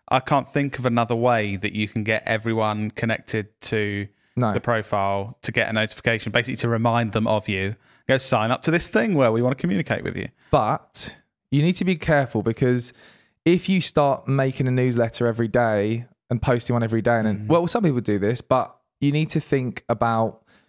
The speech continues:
Speaker 2: your subscribers and your connections and, and not annoy them, basically. 'Cause I know us marketers, as Gary Vee says, ruin everything. So you don't
Speaker 1: Mm.
Speaker 2: wanna just end up, like, notifying them constantly, like, "Oh, a new one."
Speaker 1: But it's a similar thing, isn't it, to when we say,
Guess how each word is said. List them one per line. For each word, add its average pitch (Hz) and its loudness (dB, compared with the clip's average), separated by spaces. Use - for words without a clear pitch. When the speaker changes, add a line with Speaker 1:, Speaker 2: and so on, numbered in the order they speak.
Speaker 2:
your 117 2
subscribers 113 2
and 107 0
your 107 0
connections 104 -2
and, 104 0
and 117 0
not 123 0
annoy 117 2
them, 101 -2
basically. 95 -2
'Cause 135 0
I 147 2
know 151 2
us 135 0
marketers, 120 0
as 113 0
Gary 117 2
Vee 113 0
says, 110 -2
ruin 123 4
everything. 107 0
So - -2
you 123 2
don't 139 2
Speaker 1:
Mm. 139 2
Speaker 2:
wanna 139 0
just 123 -2
end 123 2
up, 107 0
like, 120 2
notifying 127 2
them 113 0
constantly, 107 0
like, 110 2
"Oh, 311 2
a 254 0
new 311 2
one." 170 2
Speaker 1:
But 135 0
it's - -4
a 143 0
similar 156 0
thing, 120 -2
isn't 107 -4
it, 101 -6
to 117 -4
when 117 0
we 113 -2
say, 110 -2